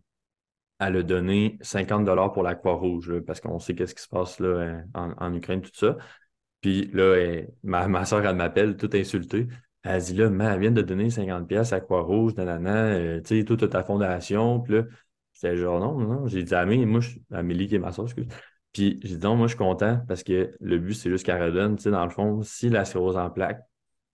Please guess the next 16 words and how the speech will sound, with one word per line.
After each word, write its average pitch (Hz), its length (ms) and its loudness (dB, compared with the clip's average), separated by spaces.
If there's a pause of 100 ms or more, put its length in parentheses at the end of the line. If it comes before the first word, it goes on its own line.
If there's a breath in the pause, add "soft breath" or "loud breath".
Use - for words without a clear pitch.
à, 90 280 0
à 92 60 0
ce - 100 -10
moment-là, 92 440 2
c'est, 120 200 -12
tu - 160 -2
sais, - 20 2
parce 95 220 -4
qu'on 90 140 -4
sait 104 140 -10
qu'est-ce 110 200 -2
qui - 60 -16
se - 60 -18
passe 110 200 0
en, 92 100 -2
en, 90 640 -6